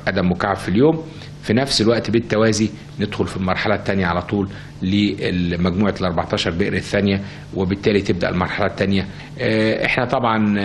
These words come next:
عندنا تركيز جامد في، آه، هذا المشروع، وأهميته بالنسبة لنا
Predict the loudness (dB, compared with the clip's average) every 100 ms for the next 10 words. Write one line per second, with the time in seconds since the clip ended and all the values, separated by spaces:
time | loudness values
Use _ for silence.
0 | 2 2 2 4 4 2 0 0 0 2
1 | 2 2 0 -2 0 2 2 0 0 -2
2 | -2 -6 -12 -18 -18 -18 -18 -18 -20 -18
3 | -18 -18 -18 -8 -2 0 0 0 0 0
4 | 0 -8 -16 -4 0 2 4 4 4 4
5 | 2 2 4 4